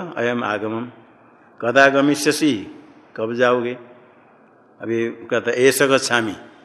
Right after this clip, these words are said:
ये क्या हुआ? वर्तमान भविष्य में, वर्तमान सामीप्य भविष्यति वर्तमान पद हो गया, एष गच्छामि का अर्थ है अभी जाऊँगा, जा रहा हूँ, अभी जा रहा हूँ,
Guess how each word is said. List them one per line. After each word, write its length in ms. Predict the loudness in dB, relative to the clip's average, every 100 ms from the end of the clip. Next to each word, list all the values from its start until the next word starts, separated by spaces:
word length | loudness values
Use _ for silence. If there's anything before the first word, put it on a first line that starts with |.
| -20 _ _ _ _ _ _ -8
ये 120 | -4
क्या 200 | 2 2
हुआ? 200 | 2 0 -4 -14 -4
वर्तमान 540 | -4 -2 0 0 0
भविष्य 320 | -2 -2 -4 -2
में, 140 | -2
वर्तमान 340 | -2 -2 -2 -4
सामीप्य 460 | -2 -4 -4 -4
भविष्यति 580 | -2 -2 -4 -4 -2 -4 -4 -20 -20 -6
वर्तमान 500 | -2 -2 -2 -2 -2
पद 200 | -2 -4
हो 120 | -4 -6
गया, 200 | -8 -10 -18 -20 _
एष 160 | -8 -4
गच्छामि 480 | -2 0 2 2 0 -6 -18 -20 -20 _
का 100 | 0
अर्थ 140 | 2 4
है 100 | 4
अभी 320 | 4 2 2 0 -8 -18 -20 -20 _ -20 -20 -20 -20 -20 -18 -6
जाऊँगा, 600 | 0 2 2 2 0 -2
जा 320 | 0 2 2
रहा 240 | 2 -2
हूँ, 100 | -4
अभी 140 | -4 -2
जा 200 | -2 -2
रहा 100 | -4
हूँ, 160 | -10